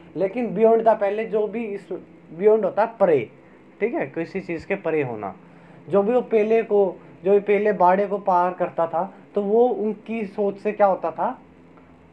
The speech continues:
Unacceptable, जैसा उन्होंने सोचा था उससे क्या होता था, बाहर का होता था। ये Sedim का meaning है और ये इसका ओरिजिन है भाई। उसके बाद guys, in the blue,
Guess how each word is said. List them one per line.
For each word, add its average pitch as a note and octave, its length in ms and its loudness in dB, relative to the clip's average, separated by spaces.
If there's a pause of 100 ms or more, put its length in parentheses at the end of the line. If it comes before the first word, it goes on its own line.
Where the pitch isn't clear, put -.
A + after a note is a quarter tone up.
(840)
Unacceptable, F#3 880 0
जैसा E3 220 -4
उन्होंने F#3 320 -4
सोचा F3+ 400 -6
था E3+ 180 -2 (300)
उससे G3+ 220 -8
क्या F#3+ 140 -2
होता D#3+ 160 -4
था, C#4+ 240 -4 (320)
बाहर E3+ 400 0
का F3+ 140 -8
होता G#2+ 280 -10
था। G#2 200 -16 (640)
ये E3 200 -2
Sedim D3+ 360 -6
का D3 120 -2
meaning C3 340 -6
है A3 180 -10 (160)
और C3+ 120 -4
ये D3+ 100 0
इसका C#3+ 340 -2
ओरिजिन D3 420 0
है G2+ 100 -10
भाई। E2 180 -16 (640)
उसके A#2 260 -10
बाद B2+ 240 -6
guys, B2 240 -10 (920)
in A#3+ 160 -2
the C4 140 6
blue, F#3+ 220 -4